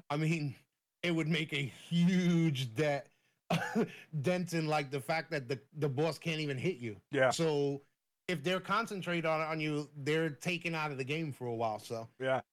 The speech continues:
Speaker 1: uh, there you go. Tip number one, guys.
Speaker 2: Uh, and, and again, another tip for new players who we've, we've seen this time and time again, are not observant, either on their ship or on islands,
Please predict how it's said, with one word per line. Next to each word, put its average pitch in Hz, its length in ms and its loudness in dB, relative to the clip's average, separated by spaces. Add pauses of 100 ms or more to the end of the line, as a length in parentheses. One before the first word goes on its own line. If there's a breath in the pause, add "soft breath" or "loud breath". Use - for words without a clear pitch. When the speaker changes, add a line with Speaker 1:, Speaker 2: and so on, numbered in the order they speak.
Speaker 1:
uh, 185 320 4
there 202 120 2
you 202 80 2
go. 170 220 0 (140)
Tip 190 200 -2
number 214 240 2
one, 196 180 2
guys. 147 320 -2 (100)
Speaker 2:
Uh, 147 140 4 (240)
and, 165 300 6
and 160 160 6
again, 147 240 6
another 165 240 6
tip 156 260 4
for 139 100 0
new 151 160 2
players 123 640 4
who 135 400 0
we've, 139 380 -2
we've 143 240 0
seen 147 200 0
this 123 140 0
time 143 240 6
and 127 140 2
time 131 180 8
again, 110 480 0 (1200)
are 131 240 8
not 143 520 10 (120)
observant, 113 800 2 (180)
either 131 340 6
on 139 220 8
their 151 160 4
ship 139 380 2
or 123 180 4
on 123 200 0
islands, 104 600 0